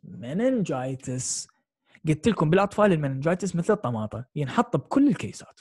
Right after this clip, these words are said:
كديفرنشال. زين؟ وين ما تحطوه يرهم، خصوصًا إذا كان البيشنت شنو؟ إذا كان البيشنت يونغ. زين؟ كل ما يكون أصغر، وقلت لكم إياها بالمننجايتس، كل ما يكون طفل أصغر، كل ما المننجايتس أعراضه تكون more diverse،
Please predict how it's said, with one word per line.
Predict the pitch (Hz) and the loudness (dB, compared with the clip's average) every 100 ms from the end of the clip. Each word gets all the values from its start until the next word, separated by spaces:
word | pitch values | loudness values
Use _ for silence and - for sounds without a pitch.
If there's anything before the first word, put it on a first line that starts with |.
| - | -8
كديفرنشال. | 117 110 101 101 - _ _ _ _ _ _ _ | -6 -6 -12 -16 -18 _ _ _ _ _ _ _
زين؟ | 120 143 202 | -6 -4 2
وين | 220 254 | 4 4
ما | 190 | 4
تحطوه | 165 180 185 | 0 0 0
يرهم، | 110 107 | 0 -8
خصوصًا | - 180 277 233 | -6 0 0 0
إذا | 156 127 | -2 -6
كان | 147 175 | -4 -2
البيشنت | 156 - 165 156 | -2 -2 -4 -4
شنو؟ | - 143 151 _ _ _ _ - | -6 -6 -8 _ _ _ _ -8
إذا | 113 | -6
كان | - 156 | -4 -4
البيشنت | 151 156 156 208 - _ _ - | -2 -2 -2 -4 -6 _ _ -14
يونغ. | 117 - - _ _ _ _ _ _ _ _ _ - | -12 -12 -16 _ _ _ _ _ _ _ _ _ -14
زين؟ | 107 117 165 - _ _ _ _ _ - | -8 -8 -8 -14 _ _ _ _ _ 0
كل | 226 226 | 4 6
ما | 170 147 | 6 2
يكون | - 180 | 2 2
أصغر، | - 170 208 196 226 226 | 4 4 4 6 6 6
وقلت | 160 151 | 2 2
لكم | 156 175 | 2 2
إياها | 131 | 2
بالمننجايتس، | 113 98 104 107 | 0 -8 -10 0
كل | 202 | 4
ما | 196 | 4
يكون | 185 165 | 4 2
طفل | 185 185 | 4 4
أصغر، | 196 208 | 4 2
كل | 196 165 | 0 0
ما | 156 156 - _ _ 151 | 2 0 -4 _ _ -2
المننجايتس | 147 143 143 139 143 196 196 | 0 2 -2 -2 2 2 2
أعراضه | - 123 139 185 202 | -2 0 0 2 0
تكون | 190 - 151 143 | -2 -4 -4 0
more | 170 180 | 2 2
diverse، | 139 117 110 101 - | 2 -2 -6 -8 -10